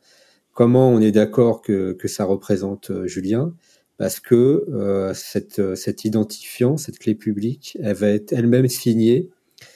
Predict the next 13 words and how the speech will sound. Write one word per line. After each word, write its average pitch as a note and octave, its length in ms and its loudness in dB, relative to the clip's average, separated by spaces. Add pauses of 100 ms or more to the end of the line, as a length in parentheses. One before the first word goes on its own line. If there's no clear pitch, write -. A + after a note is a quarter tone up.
(340)
par A#2 360 2
la, G2 320 -2
la G2 80 -4
clé G#2+ 220 0
publique, A2+ 720 -4
euh, G2 800 -4 (920)
qui G2 300 -8
représente, G#2+ 680 0
euh, F2+ 840 -6
par F2+ 120 -8
exemple, A2 240 -6
l'État G#2 200 -2
français. - 440 -8